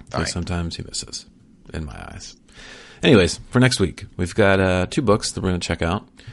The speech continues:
Speaker 1: The first being Batman White Knight Presents Von Freeze, number one. This is from Sean Murphy and Klaus Janson.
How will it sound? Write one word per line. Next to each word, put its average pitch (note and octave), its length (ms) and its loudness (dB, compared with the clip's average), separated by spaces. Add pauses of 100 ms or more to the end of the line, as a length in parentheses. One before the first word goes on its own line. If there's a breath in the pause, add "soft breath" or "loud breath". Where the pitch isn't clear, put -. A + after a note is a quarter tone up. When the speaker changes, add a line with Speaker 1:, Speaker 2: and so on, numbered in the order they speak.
(320 loud breath)
Speaker 1:
The A2 80 -8
first A2+ 280 2
being G#2+ 340 2
Batman G2 380 -2
White G2 200 -2
Knight G2+ 240 -2
Presents G#2+ 420 0
Von G2 280 -2
Freeze, A2+ 440 -4
number F#2 200 -6
one. B2 360 2
This F#2 120 -4
is - 60 -12
from F2 140 -6
Sean F2 260 -4
Murphy F2 240 -6
and E2 80 -6
Klaus F2 280 -6
Janson. A2 760 -2